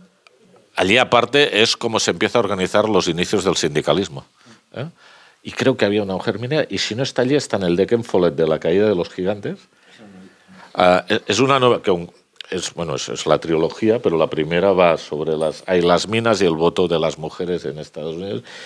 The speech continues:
y allí también hay una, y en uno de los dos sale lo de las mujeres. Allí esa, pues, es esta. En, en el otro, pues, en el otro no están, pero también hay historia,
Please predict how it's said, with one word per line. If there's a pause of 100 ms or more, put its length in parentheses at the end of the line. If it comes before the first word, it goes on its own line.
(220)
y
allí
también
hay
una,
y
en
uno
de
los
dos (100)
sale
lo
de
las
mujeres. (1080)
Allí
esa,
pues,
es
esta. (140)
En,
en
el
otro,
pues,
en
el
otro
no
están,
pero
también
hay
historia,